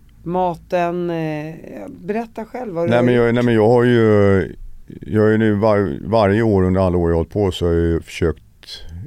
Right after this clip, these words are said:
Speaker 2: eh, och ta del av ny forskning som har kommit fram och, eh, gått nya utbildningar, varit över och dissekerat människokroppar vid tre tillfällen i U S A. Så att, eh, bara för att lära mig mer om hur kroppen är sammanflätad,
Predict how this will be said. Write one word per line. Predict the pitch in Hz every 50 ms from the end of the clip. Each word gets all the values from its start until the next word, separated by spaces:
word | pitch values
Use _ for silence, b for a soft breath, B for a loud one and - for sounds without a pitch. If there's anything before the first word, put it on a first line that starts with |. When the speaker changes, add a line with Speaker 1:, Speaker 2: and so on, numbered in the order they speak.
| 156 -
Speaker 2:
eh, | 82 82 80 80 78 78 78 76 76 - -
och | - 90 82 - - - - - - 82 - -
ta | - 92
del | 85 87 82 82 82 80
av | 80 80
ny | 85 85 80 78
forskning | - - 85 85 - - - - - 82 80 80 82 80 - b b b b b b b b b b b b b b b b b b _
som | - - 90
har | 85
kommit | - - 90 80 -
fram | - 98 87 80 80 80 76
och, | - - 90 80 - - _ - -
eh, | 92 85 82 82
gått | 80 78 80 73 -
nya | - 92 85 82 82
utbildningar, | 85 80 - - 80 82 82 85 85 85 82 82 85
varit | 80 78 80 -
över | 85 82 82
och | 80 80
dissekerat | 80 85 - - 87 - - 87 85 80 80 82 78 - _ _ _ - - - - - - - - 101 135
människokroppar | - 87 92 87 82 76 - 85 - - - 90 85 - - _ - 95 87 85 82 - -
vid | - 90 87 -
tre | - 90 82 78
tillfällen | - - 90 82 73 - - 85 80 80 80 80 82
i | 80
U | 80 80
S | 80 - -
A. | 76 76 73 73
Så | - - - 80
att, | 76 - _ _ -
eh, | 85 80 80 80 78 80 78 76 71
bara | 85 87
för | - -
att | 82 90
lära | 90 82 76 78
mig | 80
mer | 82 85 82 78 78
om | 78
hur | 78
kroppen | - - 71 67 - - 85
är | 78
sammanflätad, | - - 87 82 78 78 - - 110 107 104 - - - 87